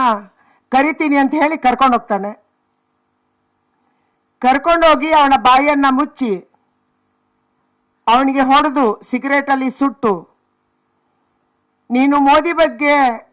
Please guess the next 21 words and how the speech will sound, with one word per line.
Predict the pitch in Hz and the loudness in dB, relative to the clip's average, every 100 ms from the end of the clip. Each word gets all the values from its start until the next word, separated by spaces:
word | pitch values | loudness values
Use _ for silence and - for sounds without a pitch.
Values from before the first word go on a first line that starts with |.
| - | -4
ಯಾವ | 220 285 311 | 0 2 2
ಧೈರ್ಯದಲ್ಲಿ | 277 294 320 311 294 | 2 2 0 0 2
ಹಾಡು | 277 254 269 | 2 2 2
ಮಾಡಿದೆ? | 254 240 220 233 - _ _ _ _ _ _ _ _ - | 0 0 -2 -4 -8 _ _ _ _ _ _ _ _ -4
ಅಲ್ಲಾಹು | - 262 302 320 320 320 285 | -2 2 4 6 6 4 2
ಅಕ್ಬರ್ | 254 294 285 | 2 0 2
ಅಂತ | 262 262 | 0 0
ಹೇಳಿ | 262 254 233 208 | 0 0 -4 -4
ಹೇಳು, | - 220 277 277 262 214 - _ _ _ _ _ _ _ - | -6 0 2 2 2 0 -6 _ _ _ _ _ _ _ -2
ಪಾಕಿಸ್ತಾನ | 254 262 330 - 330 320 262 | 0 0 -2 0 2 2 2
ಜಿಂದಾಬಾದ್ | 285 311 294 285 262 | 4 4 4 2 2
ಅಂತ | 262 262 | -2 -2
ಹೇಳು" | 277 254 254 | -2 0 0
ಅಂತ | 247 233 | -2 -2
ಹೇಳಿ | 269 294 277 214 208 _ _ _ _ _ _ _ _ - | -4 -2 -2 -2 -4 _ _ _ _ _ _ _ _ 0
ಅವನ | 240 269 | 2 2
ಮೇಲೆ | 269 269 262 | 2 2 0
ಮೂತ್ರ | 240 262 269 | 0 0 2
ಹೊಯ್ದು | 285 277 262 254 269 - _ | 2 2 0 -2 -6 -6 _
ಸಿಗರೇಟಿಂದ | - 233 247 277 277 262 | -10 -8 -4 -6 -4 -4
ಸುಟ್ಟು | 262 247 240 - 254 - | -4 -4 -6 -4 -4 -6